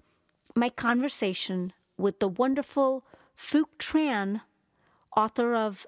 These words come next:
Saigon. I have so much respect for this man. I can't even begin to tell you. My respect comes from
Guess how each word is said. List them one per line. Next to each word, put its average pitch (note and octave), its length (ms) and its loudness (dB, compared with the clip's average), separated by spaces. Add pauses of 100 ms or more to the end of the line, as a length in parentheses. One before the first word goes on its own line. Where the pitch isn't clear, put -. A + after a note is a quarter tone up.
Saigon. - 640 -2 (800)
I D4 100 4
have B4 220 2
so E4 920 2 (960)
much C#4 300 2
respect - 460 -4
for F3+ 120 -2
this - 240 -6
man. E3+ 240 0
I C#4+ 340 4
can't D#4+ 440 2
even B3 340 2 (380)
begin A3+ 880 0 (500)
to A#3+ 100 0
tell F3+ 300 0
you. - 260 -6 (840)
My C#4+ 320 4 (120)
respect - 600 -4 (460)
comes C4 400 2
from A#3+ 640 0